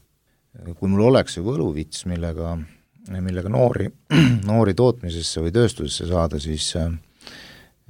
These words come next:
siis, äh, peaks ilmselt mõne teise ametikoha valima <laughs> kohe.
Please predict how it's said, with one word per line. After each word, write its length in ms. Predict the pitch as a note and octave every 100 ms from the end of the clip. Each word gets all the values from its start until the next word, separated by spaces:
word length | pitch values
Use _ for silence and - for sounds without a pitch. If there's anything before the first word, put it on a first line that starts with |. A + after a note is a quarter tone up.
| A2+ F2 E2+ F2 F2
siis, 800 | - - - E2+ F2 E2+ - -
äh, 240 | D#2+ E2+ F2 F2 - - _ _ _ _ _ _ G#3 G#3 _ _ _ _ _ _ _ _
peaks 200 | F#2 D#2+ G#2+
ilmselt 240 | F2+ E2 F2
mõne 140 | F2+ E2+
teise 240 | G2 F2+
ametikoha 540 | F2+ F2 - - D2+ D2+
valima 300 | D#2+ D#2 - - - -
<laughs> 340 | - - -
kohe. 220 | F#2+ E2+